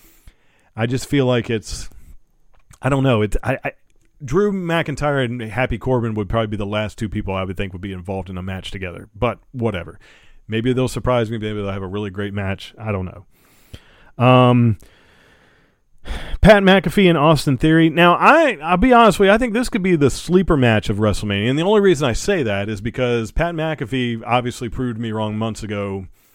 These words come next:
when, and, and I, like I said, I've always been a fan of Pat McAfee. I haven't really, I haven't really ever disliked Pat McAfee, but I definitely didn't see him as a wrestler, right? I didn't see him as that.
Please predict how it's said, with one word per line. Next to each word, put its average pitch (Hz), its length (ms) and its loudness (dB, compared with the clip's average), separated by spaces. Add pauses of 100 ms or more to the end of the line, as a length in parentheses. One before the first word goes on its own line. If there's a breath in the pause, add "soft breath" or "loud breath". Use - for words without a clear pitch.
(240 soft breath)
when, 110 580 -6 (600)
and, 135 160 -2
and 147 200 0
I, 147 100 2
like 156 160 4
I 135 40 -4
said, 160 140 2
I've 151 80 4
always 175 180 6
been 135 120 4
a 104 180 -4 (160)
fan 151 240 0
of 98 60 0
Pat 95 200 -2
McAfee. 92 480 -8
I 98 120 -2
haven't 123 260 -4
really, 104 440 -2 (240)
I 104 100 -6
haven't 120 200 -4
really 104 240 -2
ever 98 240 -4
disliked 98 640 -6
Pat 98 200 -6
McAfee, 98 440 -6
but 131 120 4
I 143 60 4
definitely 131 320 -2
didn't 110 240 -8
see 117 220 -6
him 101 120 -8
as 95 120 -12
a 92 60 -8
wrestler, 95 580 -4 (120)
right? 110 240 -2
I 117 60 -6
didn't 120 220 -2
see 120 180 -4
him 98 100 -6
as 90 140 -10
that. 104 320 -4